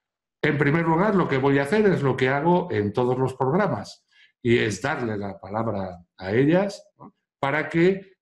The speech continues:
eh, digan quiénes son. Voy a empezar por, con permiso de, de Vivian, voy a empezar por Yola-, Yolanda Fortes.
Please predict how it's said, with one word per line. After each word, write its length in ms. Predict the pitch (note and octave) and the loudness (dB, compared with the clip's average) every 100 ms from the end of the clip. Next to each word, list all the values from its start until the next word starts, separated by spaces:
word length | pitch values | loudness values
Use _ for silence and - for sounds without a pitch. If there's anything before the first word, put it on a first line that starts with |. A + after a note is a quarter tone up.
| - | -4
eh, 840 | B2+ B2 A#2+ A#2+ A#2 A2+ A#2 A#2 | 0 2 2 4 4 2 0 -4
digan 600 | B2 F3 F3 F3+ F3 D3 C3 | 0 4 4 2 0 -2 -2
quiénes 380 | G#3 F3+ A#2+ G#2+ | 0 2 0 -2
son. 340 | G2 F#2 F#2+ | -8 -10 -6
Voy 220 | G#2 A#2+ | 0 0
a 60 | G#2+ | 0
empezar 580 | G2+ G2 A#2 G#2+ G2+ - | -4 -6 -4 -2 -4 -8
por, 380 | G2+ G2 F#2+ - _ _ | -6 -6 -8 -14 _ _
con 160 | A#2 G#2+ | -2 0
permiso 500 | G#2+ G#2+ A#2+ A#2 G#2+ | 0 0 0 0 0
de, 420 | G#2+ G#2 G#2 G2 - - - _ | 0 0 0 -2 -10 -20 -20 _
de 140 | A2+ | -2
Vivian, 360 | C#3+ E3 F3+ D3 | 2 2 2 2
voy 160 | A#2+ | 2
a 40 | A2+ | 2
empezar 500 | A2 G#2 - A2 - | 0 -4 -4 -4 -4
por 160 | G#2+ | -2
Yola-, 400 | A#2 D3+ D#3+ F3+ - A#2 | 2 2 2 -2 -6 -6
Yolanda 680 | A2+ B2+ D3 C#3 B2 A2 A2 | 0 0 0 0 0 -2 -2
Fortes. 540 | D3+ E3 G3+ G#3 - | -2 0 2 0 0